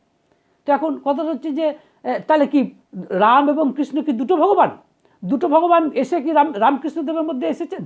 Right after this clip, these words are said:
<laughs> No, the same God, হ্যাঁ, has come in the form of, uh, Ramakrishna and in the name of Ramakrishna। রামকৃষ্ণ। কিন্তু তার মানে এই নয় যে দুটো ভগবান, the same,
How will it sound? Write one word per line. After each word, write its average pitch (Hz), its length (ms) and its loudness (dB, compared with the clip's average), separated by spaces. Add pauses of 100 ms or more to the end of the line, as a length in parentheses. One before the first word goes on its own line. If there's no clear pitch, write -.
<laughs> - 460 -10
No, 392 220 2 (540)
the 254 100 -2 (140)
same 415 340 6
God, 262 360 6 (720)
হ্যাঁ, 269 280 -6 (200)
has 208 100 0 (100)
come 240 260 4
in - 380 -6
the 269 80 2
form 254 300 0
of, 262 160 -2
uh, - 580 -6
Ramakrishna 302 760 0
and 254 80 2
in 233 140 -2
the 214 180 0
name 269 140 2
of 220 140 0
Ramakrishna। 143 600 -8 (340)
রামকৃষ্ণ। 285 460 -2 (240)
কিন্তু 330 160 -2
তার 320 180 2
মানে 392 200 2
এই 403 120 4
নয় 311 200 4
যে 262 120 0
দুটো 349 260 2
ভগবান, 285 360 2
the 190 180 -4
same, 392 220 4